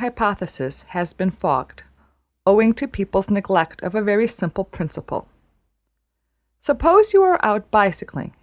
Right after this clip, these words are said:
in a strange place. You come to a bit of smooth, good road, which is either flat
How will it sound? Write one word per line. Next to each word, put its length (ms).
in 140
a 120
strange 360
place. 500
You 80
come 300
to 180
a 80
bit 320
of 80
smooth, 560
good 320
road, 320
which 220
is 160
either 240
flat 480